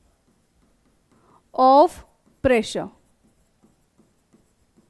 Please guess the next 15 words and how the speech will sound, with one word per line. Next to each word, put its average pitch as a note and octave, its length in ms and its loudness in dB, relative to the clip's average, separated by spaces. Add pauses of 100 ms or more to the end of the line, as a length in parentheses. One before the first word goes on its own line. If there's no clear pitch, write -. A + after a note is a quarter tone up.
(2250)
कल E4 180 4
की G#4 160 4
क्लास G#4+ 320 6
में A4+ 80 -2
हमने G#4+ 160 -2
ये F#4 120 4
पढ़ा D4 320 4
था C4 220 2
कि A#4 240 0
solubility G#4 880 2
of - 140 -12
solid D#4 320 0
in G#4 100 -4
a G4 100 6
liquid D#4+ 400 2